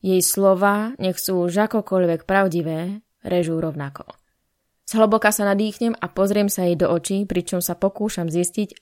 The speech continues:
ako vysvetliť niečo, v čom ešte ani ja sama nemám úplne jasno. Gab, toto nerobím preto, aby som sa Kary zbavila, ani preto, aby konečne sklapla, pokiaľ ide o môj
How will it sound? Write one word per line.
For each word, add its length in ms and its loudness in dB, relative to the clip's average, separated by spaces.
ako 320 -2
vysvetliť 480 -2
niečo, 400 -2
v 320 -20
čom 160 2
ešte 240 -2
ani 240 -2
ja 160 0
sama 320 -2
nemám 320 -2
úplne 400 0
jasno. 480 -8
Gab, 240 6
toto 160 2
nerobím 400 4
preto, 240 2
aby 320 4
som 240 0
sa 160 0
Kary 260 0
zbavila, 540 4
ani 240 0
preto, 340 4
aby 300 4
konečne 480 0
sklapla, 640 2
pokiaľ 340 -4
ide 220 -2
o 80 -2
môj 240 -4